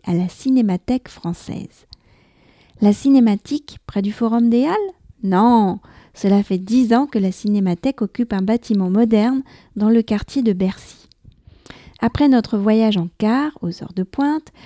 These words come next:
nous sommes arrivés sur place et une conférencière nous a accueillis. Elle nous a dirigés vers une salle au premier étage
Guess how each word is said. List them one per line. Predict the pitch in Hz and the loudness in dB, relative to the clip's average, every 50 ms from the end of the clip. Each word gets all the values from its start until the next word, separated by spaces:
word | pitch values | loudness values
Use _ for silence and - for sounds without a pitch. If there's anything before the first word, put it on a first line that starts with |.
| - _ _ - | -20 _ _ -4
nous | 214 | -4
sommes | 220 - 262 262 254 262 | -2 0 2 2 2 2
arrivés | 285 269 269 269 262 226 240 | 2 2 2 2 4 2 2
sur | 226 - - 170 | 0 0 -8 -12
place | - _ - 190 202 247 294 - - - - - _ _ _ | -10 _ -2 -2 0 0 -2 -4 -10 -20 -20 -20 _ _ _
et | - 208 | -4 -4
une | 190 190 | -4 -2
conférencière | - 240 254 247 - 247 208 190 190 196 - - - 240 247 269 262 226 | -2 -2 -2 0 0 -2 0 0 -2 -4 -6 -4 -2 -2 0 0 0 -2
nous | 185 180 180 190 | -2 -2 -2 0
a | 214 226 254 | 0 0 0
accueillis. | 254 240 - - 185 170 175 - - - _ _ _ _ _ _ _ _ _ _ - - - - - _ _ | 0 -2 -2 -4 -4 -4 -6 -8 -16 -20 _ _ _ _ _ _ _ _ _ _ -20 -20 -20 -20 -20 _ _
Elle | - 214 220 | 0 2 4
nous | 226 233 208 214 | 4 4 4 4
a | 226 220 | 4 2
dirigés | 214 220 214 226 220 226 214 196 196 220 226 214 | 2 2 0 0 2 2 2 2 4 2 2 2
vers | 190 202 202 196 | 2 0 0 0
une | 185 180 | -2 -4
salle | - - 220 208 196 | -2 -4 -2 -2 -2
au | 175 | -4
premier | - - 208 202 208 202 190 180 | -4 -4 -4 -2 0 0 0 -2
étage | 170 - - 196 226 262 294 294 - | -2 -2 -4 -2 -2 -2 -4 -4 -8